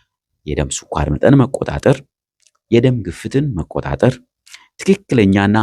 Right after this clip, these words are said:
ተፈጥሯዊ የሆኑ ምግቦችን መውሰድ፣ እንቅስቃሴ ማድረግ፣ አለመጠጣትና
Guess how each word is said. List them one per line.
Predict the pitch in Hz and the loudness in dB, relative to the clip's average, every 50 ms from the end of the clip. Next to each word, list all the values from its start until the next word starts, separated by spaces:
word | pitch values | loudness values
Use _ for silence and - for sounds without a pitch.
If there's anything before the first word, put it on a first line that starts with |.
| 110 113 113 - | 0 -4 -6 -8
ተፈጥሯዊ | - 117 117 131 131 135 - - 71 78 80 | -10 -6 -4 -4 -4 -2 -2 -2 0 0 0
የሆኑ | 76 76 73 - 82 85 95 101 101 69 - | 0 -2 -2 -2 0 0 2 0 0 -2 -6
ምግቦችን | - - 92 - 107 107 110 110 - - - 160 135 87 | -6 -6 -4 0 2 2 0 0 0 -2 -2 -2 -2 -2
መውሰድ፣ | 78 - - - - 127 123 - _ _ _ _ _ _ _ _ _ _ _ _ _ _ _ - | -2 -4 -2 0 0 0 0 -2 _ _ _ _ _ _ _ _ _ _ _ _ _ _ _ -10
እንቅስቃሴ | - - - - - 98 - - - 110 117 - 147 151 - | -8 -8 -8 -8 -8 -8 -6 -2 -2 0 2 2 2 0 0
ማድረግ፣ | 76 71 67 - 107 123 - - - _ _ _ _ _ _ _ _ _ - - _ _ - | -2 -6 -4 -2 0 0 0 -2 -8 _ _ _ _ _ _ _ _ _ -20 -20 _ _ -4
አለመጠጣትና | - 127 135 139 131 120 - 71 - - - - 85 - - 82 92 | -2 0 2 2 2 2 0 -2 -4 -2 -2 -2 -2 -2 -2 -2 0